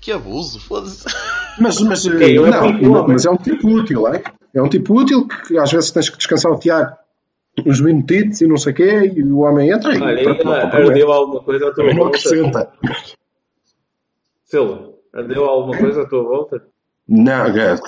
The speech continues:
Speaker 2: não, nada, nada, felizmente, tudo tranquilo por aqui, pá.
Speaker 3: Pronto,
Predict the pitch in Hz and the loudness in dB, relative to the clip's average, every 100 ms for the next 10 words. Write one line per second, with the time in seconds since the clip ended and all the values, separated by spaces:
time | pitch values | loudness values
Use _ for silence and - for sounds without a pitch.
0 | 131 120 113 117 101 76 - _ _ 92 | -6 -2 0 0 -2 -6 -14 _ _ -6
1 | 92 87 80 - _ 87 87 82 - 82 | -4 -4 -6 -10 _ -6 -6 -6 -8 -6
2 | 92 104 104 104 - 104 87 87 82 78 | -2 -2 -2 -8 -6 -6 -6 -6 -6 -6
3 | 78 76 69 - - _ _ _ - 98 | -8 -8 -10 -12 -20 _ _ _ -20 -18
4 | 101 | -20